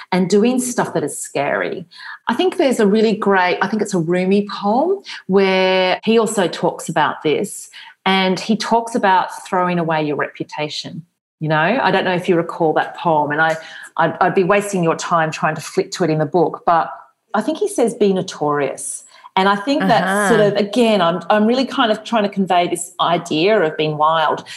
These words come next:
Speaker 1: The other thing, the other word that I use throughout the book, or actually I build up to it, is becoming an adult. And such of the journey that I take the reader on and that I go on myself is about leaving adolescence. Adolescence is a time where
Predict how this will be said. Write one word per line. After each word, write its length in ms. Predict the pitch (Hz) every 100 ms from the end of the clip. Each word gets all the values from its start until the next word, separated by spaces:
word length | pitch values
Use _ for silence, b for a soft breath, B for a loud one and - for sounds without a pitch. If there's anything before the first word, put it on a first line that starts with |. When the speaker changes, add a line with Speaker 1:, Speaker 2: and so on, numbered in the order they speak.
| B
Speaker 1:
The 140 | 202 196
other 220 | 233 302 381
thing, 400 | - 165 123 -
the 120 | 185
other 200 | 214 262
word 300 | 214 175 -
that 100 | 160
I 60 |
use 380 | 151 147 151 -
throughout 280 | - 160 -
the 60 | 151
book, 340 | 160 - - B B B B
or 140 | 185 180
actually 300 | - - 196
I 80 | 170
build 320 | 190 175 202
up 200 | - -
to 160 | - 135
it, 200 | - - -
is 300 | 165 156 - -
becoming 300 | 185 - 160
an 100 | 139 139
adult. 480 | 139 - - - - _ _ _ _ _ _ _ _ _ _ _ _
And 140 | 214 202
such 420 | - - - -
of 60 | 175
the 80 |
journey 640 | 160 165 170 160 - 240 320
that 200 | - - -
I 460 | 160 160 156 156 -
take 180 | 190 -
the 120 | 165
reader 260 | 185 180
on 140 | 147 165
and 80 | 180
that 80 |
I 80 | 202
go 160 | 240 190
on 120 | 160
myself 720 | 151 147 - - - - - -
is 380 | 220 214 208 214
about 460 | 208 208 220 277 294 - - 185
leaving 680 | 196 233 254 247 220 208 - 175
adolescence. 600 | 165 147 151 - 131 -
Adolescence 720 | 226 381 330 214 190 156 -
is 100 | 170
a 60 | 175
time 400 | - 170 160 170
where 240 | 156 151